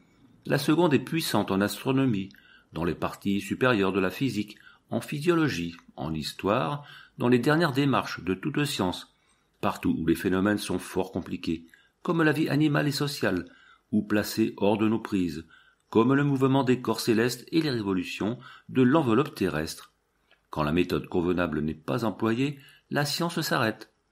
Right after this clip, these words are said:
Quand la méthode convenable est pratiquée, la science marche. Là est tout le secret de son passé et de son présent. Si les sciences physiques sont restées immobiles jusqu'à Bacon, c'est qu'on déduisait lorsqu'il fallait induire. Si la physiologie et les sciences morales aujourd'hui sont en retard,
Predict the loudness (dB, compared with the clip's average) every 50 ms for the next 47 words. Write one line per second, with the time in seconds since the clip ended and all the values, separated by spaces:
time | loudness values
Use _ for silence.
0 | _ _ _ _ _ _ _ -6 -4 -2 0 2 2 0 2 2 0 0 0 -2
1 | -2 0 2 2 2 2 2 2 2 2 2 2 0 0 0 -2 -4 -2 -2 -4
2 | -2 -4 -2 -2 0 0 -2 -2 -4 -4 -4 -2 -2 -2 -2 -2 -4 -6 -8 -14
3 | -16 -18 _ _ _ _ _ _ _ _ _ _ _ _ -2 0 0 0 0 0
4 | -2 -2 -2 -2 -2 0 0 2 0 0 0 0 -2 0 0 -2 -2 -4 -4 -2
5 | -2 -4 -2 -2 -2 -4 -2 0 0 2 2 2 0 -2 -4 -4 0 0 0 0
6 | 0 -4 -6 -8 -12 _ _ _ _ _ _ _ _ _ -4 2 2 2 4 4
7 | 2 2 2 2 2 2 2 2 2 0 0 0 0 2 2 2 0 2 0 -2
8 | -2 0 -2 -2 0 0 0 0 2 2 2 2 2 0 -2 -2 -2 -2 0 0
9 | -2 -2 -2 -2 -2 -2 -4 -6 -8 -4 0 0 2 4 2 4 6 6 6 6
10 | 4 2 4 4 4 4 4 2 0 -2 -2 -4 -4 -6 -8 -8 -8 -6 -4 -2
11 | -2 0 -2 -2 -2 -2 -2 -2 -2 -2 -2 -2 -2 -2 -4 -6 -8 -12 _ _
12 | _ _ _ _ _ _ _ -12 -6 -2 -2 -2 -2 -2 0 4 6 8 8 8
13 | 6 4 2 0 0 2 2 2 2 2 0 -2 -2 -2 -2 -2 0 0 0 0
14 | 0 -2 -2 0 2 4 4 4 4 2 0 -2 -4 -6 -4 -4 -4 -4 -2 -2
15 | -2 -2 -2 -2 0 0 0 0 -2 -4 -6